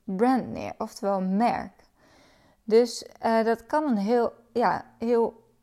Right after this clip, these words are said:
het kan in heel veel verschillende vormen. Of je nou een webshop hebt, of je nou een schoonheidssalon hebt, of je nou een, eh, interieurarchitect bent of interieuradvies geeft, of je nou een, eh,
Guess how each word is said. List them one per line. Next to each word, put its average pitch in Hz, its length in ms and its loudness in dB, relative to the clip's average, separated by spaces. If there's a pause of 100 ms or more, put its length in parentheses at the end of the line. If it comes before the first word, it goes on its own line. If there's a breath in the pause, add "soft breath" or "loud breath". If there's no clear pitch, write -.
(260)
het 233 120 -4
kan 320 200 6
in 311 60 2
heel 311 180 2
veel 370 120 -2
verschillende 247 380 0
vormen. 135 500 0
Of 240 180 4
je 285 100 0
nou 240 400 6
een 208 320 -2
webshop 294 420 0
hebt, 302 500 0 (1120 soft breath)
of 233 280 4
je 233 80 0
nou 196 400 2
een 165 200 -6
schoonheidssalon 277 920 2
hebt, 262 520 -2 (1200)
of 226 240 2
je 220 80 -4
nou 165 300 -2 (100)
een, - 300 -10 (160)
eh, 170 280 -4 (640)
interieurarchitect 240 1080 0
bent 220 200 0
of - 120 -20
interieuradvies 240 920 -2
geeft, 208 540 -2 (800)
of 208 100 -2
je 220 60 -4
nou 175 280 -4
een, - 140 -12
eh, - 160 -14